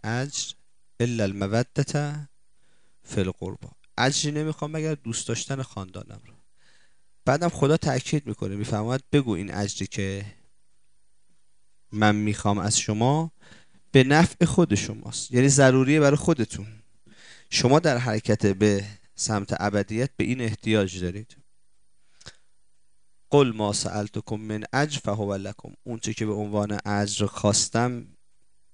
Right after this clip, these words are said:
این مال خود خودش-، مال خود شماست، به نفع شماست. اینقدر این محبت مهم هستش. اگه این نباشه، انسان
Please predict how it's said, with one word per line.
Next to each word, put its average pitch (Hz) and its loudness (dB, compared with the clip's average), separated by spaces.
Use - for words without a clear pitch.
این 120 -6
مال 131 6
خود 127 0
خودش-، 123 -4
مال 120 2
خود 117 -2
شماست، 98 -10
به 95 -2
نفع 104 0
شماست. 113 -12
اینقدر 185 6
این 170 -4
محبت 143 0
مهم 107 -2
هستش. 98 -10
اگه 110 0
این 143 -4
نباشه، 123 -2
انسان 117 -4